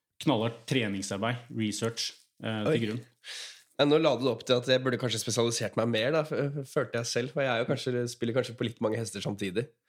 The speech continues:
Speaker 1: <laughs>
Speaker 2: Men, eh, nei, det, det, det er jo kanskje en av mine styrker, da. Jeg kan liksom litt av alt, da. Jeg kommer fra en bakgrunn som både har vært idrett,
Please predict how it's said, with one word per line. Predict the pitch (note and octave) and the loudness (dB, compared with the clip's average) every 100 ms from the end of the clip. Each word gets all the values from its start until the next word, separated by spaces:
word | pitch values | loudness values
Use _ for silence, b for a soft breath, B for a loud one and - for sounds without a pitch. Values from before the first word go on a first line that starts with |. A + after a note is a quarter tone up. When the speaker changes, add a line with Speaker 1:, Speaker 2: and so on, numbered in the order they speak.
| B | B
Speaker 1:
<laughs> | B B B2 C3+ | B B -2 2
Speaker 2:
Men, | C#3 C3+ C#3 | 2 4 2
eh, | C#3 C3+ C3+ C3+ C3+ C3+ C3+ | 4 4 4 4 4 2 0
nei, | C3+ F#3+ C4+ | 2 2 0
det, | G3 G3+ G3+ G3+ G3 F#3+ F#3+ E3+ | 0 2 2 2 2 0 -2 -2
det, | F3+ F3 F3+ D#3+ | -2 -2 -2 -2
det | E3+ | 0
er | D#3+ | 2
jo | D#3 | 2
kanskje | D#3+ D3 D#3 | 0 0 0
en | D3 C#3+ | 2 2
av | |
mine | D3+ C#3+ | 2 2
styrker, | D3 F3 B2 C#3+ | 0 -4 0 0
da. | G3 | 0
Jeg | G3 - | -2 -2
kan | G#2+ E3+ | -2 0
liksom | E3+ E3 | -2 -2
litt | A2+ - | -4 -4
av | C3+ A#2 | -2 -2
alt, | D#3 - | -4 -4
da. | C4+ - - | -8 -8 -8
Jeg | E3+ | -2
kommer | D3 B2 D3+ | 0 2 2
fra | |
en | F3 | 2
bakgrunn | E3 B2+ A2+ B2 | 2 0 0 -2
som | C3+ C#3 | 0 -2
både | F#2+ A2 | 0 0
har | A2 | -2
vært | A2+ - - | -4 -10 -6
idrett, | A#2+ G#2 A#2 - | -2 0 0 0